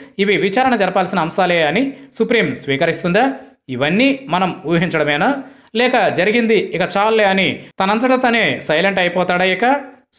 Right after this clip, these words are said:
So, ఈ పరిణామాలు జరిగితే చూడాలి. కానీ ఒక పరిధి దాటి విమర్శలకు వెళితే ఇక డైరెక్ట్ యాక్షన్ తప్పదు అని జగన్ సంకేతాలు ఇచ్చినట్టుగానే భావించాలి.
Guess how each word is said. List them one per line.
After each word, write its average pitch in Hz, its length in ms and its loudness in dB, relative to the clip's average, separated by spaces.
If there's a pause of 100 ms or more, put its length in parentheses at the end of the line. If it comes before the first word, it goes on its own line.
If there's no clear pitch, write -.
So, 262 160 2 (240)
ఈ 214 80 2
పరిణామాలు 226 440 2
జరిగితే 180 320 0
చూడాలి. 143 480 -2 (220)
కానీ 175 400 0 (280)
ఒక 175 140 -2
పరిధి 214 380 2
దాటి 190 520 0
విమర్శలకు 180 520 0
వెళితే 180 540 0 (100)
ఇక 151 120 -4
డైరెక్ట్ 247 440 0
యాక్షన్ 233 360 0
తప్పదు 185 400 0
అని 220 240 2
జగన్ 175 400 -2
సంకేతాలు 190 500 0
ఇచ్చినట్టుగానే 170 520 0
భావించాలి. 156 680 -2